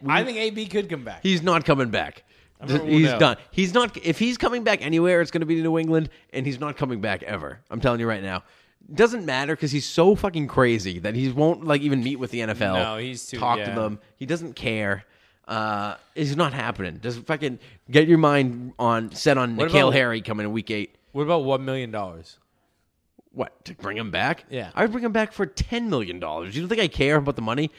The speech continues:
Speaker 2: I don't care about any of the money.
Speaker 1: But I think they might do it if they're like, "Hey, you can
Speaker 2: Dude,
Speaker 1: play."
Speaker 2: it's, here's the thing is, the minute he sets foot in Foxborough, it's gonna be a media, media hellstorm from all angles. They're gonna be writing stories. Everyone's gonna be digging up anything he did.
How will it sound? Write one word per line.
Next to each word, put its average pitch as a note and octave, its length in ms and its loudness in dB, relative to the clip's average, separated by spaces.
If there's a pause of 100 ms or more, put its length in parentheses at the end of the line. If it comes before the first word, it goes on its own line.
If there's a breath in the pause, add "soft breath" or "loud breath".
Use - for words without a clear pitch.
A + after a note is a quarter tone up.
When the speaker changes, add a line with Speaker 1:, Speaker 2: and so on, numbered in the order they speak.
(160 loud breath)
Speaker 2:
I E3+ 80 0
don't F3+ 200 0
care G3 160 0
about F3 180 0
any G3+ 200 0
of F#3+ 60 2
the D#3 80 2
money. D3 220 4
Speaker 1:
But E3+ 60 4
I E3 120 4
think F#3 240 -8
they F#3+ 140 -4
might D#3 200 -6
do D3+ 140 -2
it D3+ 80 -4
if D3 100 -6
they're D#3+ 120 0
like, D3+ 160 0
"Hey, D#3+ 80 0
you C3+ 180 -8
can E3 120 -12
Speaker 2:
Dude, C#3 80 -12
Speaker 1:
play." C#3+ 260 -2
Speaker 2:
it's, D3+ 200 -8
here's G3+ 260 -4
the F#3+ 100 4
thing A3 260 2
is, C#3 260 2 (300 loud breath)
the D#3+ 80 4
minute A3 320 6
he A#3+ 140 2
sets G#3 260 2
foot - 300 2
in C3 100 0
Foxborough, E2 600 0 (280 soft breath)
it's - 200 0
gonna E3+ 180 4
be D3 160 2
a A#2+ 60 4
media, D#3+ 760 0 (200 soft breath)
media E3+ 500 4 (100)
hellstorm F#2 680 0 (220 soft breath)
from C#3+ 160 -2
all F3 220 4
angles. G#2+ 340 2
They're C3+ 60 -4
gonna D3 160 2
be - 20 -4
writing D3+ 240 0
stories. A2 360 -4
Everyone's D#3+ 240 -2
gonna D#3 100 -6
be C#3 60 0
digging C#3 320 -4
up C3+ 160 -6
anything D3+ 240 -2
he C#3+ 60 -2
did. - 80 -6